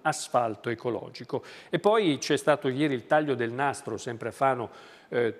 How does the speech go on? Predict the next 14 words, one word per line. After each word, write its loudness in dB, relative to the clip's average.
del -4
Brodetto -4
Fest, 0
eh, -6
tra -4
bellezza -2
e -4
contaminazioni, 0
alla -8
Brodetto -4
Fest -6
La -6
Capua 0
e -4